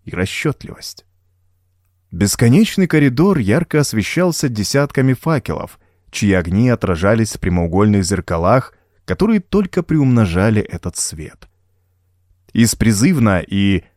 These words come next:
на первый взгляд, гостеприимно манящих дверей впереди тянуло сладостными, расслабляющими ароматами курильниц.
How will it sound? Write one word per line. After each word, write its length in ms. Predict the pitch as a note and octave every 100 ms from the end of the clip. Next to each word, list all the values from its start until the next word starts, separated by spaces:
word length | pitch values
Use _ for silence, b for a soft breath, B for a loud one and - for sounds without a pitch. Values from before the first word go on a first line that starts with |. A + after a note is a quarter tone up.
| _
на 160 | G2 G#2
первый 240 | A#2+ A#2
взгляд, 440 | G2 G2 G#2+ G#2+ - _ _ -
гостеприимно 720 | A2+ - A2 G#2+ A2+ B2+ A#2
манящих 640 | G#2 F#2+ A2 A2+ G#2 F2
дверей 500 | E2+ F#2+ A#2+ E3+ F#2
впереди 720 | - - F#2 F2 E2 E2+ D2+ _ _
тянуло 340 | - G2+ A3 G3
сладостными, 840 | - G#2 E3+ E3 - E3 D#3 C#3+ - _ _
расслабляющими 920 | - A2 - G2 F#2 A2 B2+ A#2 B2+ A#2+
ароматами 640 | A2 F#2 E2 E2 F2+ F2+
курильниц. 840 | E2+ B2+ D#3 C#3 D#2 - - -